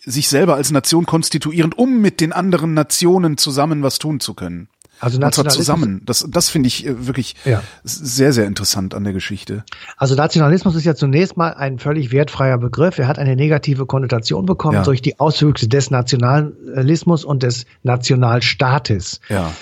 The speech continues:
Speaker 2: Also allen Unkenrufen zum Trotz von Rechtspopulisten von heute. Natürlich ist der Nationalstaat, ähm, ein Konstrukt, das eben sich gegen andere Nationalstaaten möglicherweise auch zur Wehr setzen muss. Und deswegen
Speaker 1: Ja.
Speaker 2: ist es eben auch tendenziell,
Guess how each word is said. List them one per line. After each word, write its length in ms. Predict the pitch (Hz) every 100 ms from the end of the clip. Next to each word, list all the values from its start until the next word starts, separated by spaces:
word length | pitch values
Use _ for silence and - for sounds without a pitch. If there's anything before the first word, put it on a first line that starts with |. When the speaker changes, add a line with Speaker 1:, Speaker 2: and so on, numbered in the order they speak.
| - _
Speaker 2:
Also 180 | 123 127
allen 260 | 123 139
Unkenrufen 540 | - 156 139 135 131 135
zum 220 | 127 113
Trotz 300 | - 139 -
von 340 | 123 123 123
Rechtspopulisten 880 | 120 117 127 - 147 127 135 135 135
von 220 | 120 117
heute. 280 | 113 127 135
Natürlich 420 | 123 113 147 147
ist 120 | 135 135
der 60 |
Nationalstaat, 880 | 123 120 123 117 139 - 135 127 - - - - - 320
ähm, 220 | 165 117
ein 180 | 117 120
Konstrukt, 840 | 120 131 120 - 123 127 - - -
das 160 | 135 131
eben 240 | 135 135
sich 200 | 135 127
gegen 240 | 151 135
andere 360 | - 131 160 147
Nationalstaaten 840 | 135 135 139 127 135 - 120 120
möglicherweise 640 | 127 139 131 139 117 127 123
auch 80 | 117
zur 240 | - 113
Wehr 160 | 127 131
setzen 320 | 107 104 104
muss. 180 | 92 95
Und 140 | 104
deswegen 320 | 110 107 120
Speaker 1:
Ja. 40 | 117
Speaker 2:
ist 100 | 127
es 140 | 127
eben 200 | 135 120
auch 120 | 113
tendenziell, 840 | - 143 139 135 123 - 127 143